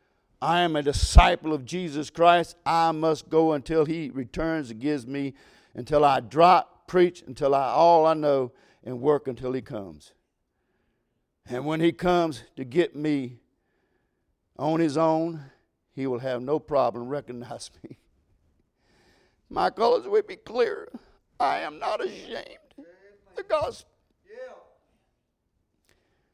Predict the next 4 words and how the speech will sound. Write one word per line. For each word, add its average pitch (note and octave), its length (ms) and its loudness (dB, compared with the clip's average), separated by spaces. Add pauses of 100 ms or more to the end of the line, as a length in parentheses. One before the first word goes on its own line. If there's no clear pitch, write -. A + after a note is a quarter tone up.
(540)
We've G#3 280 -8
gotten G3 300 -4
too C4 260 -12
convenient. - 800 -18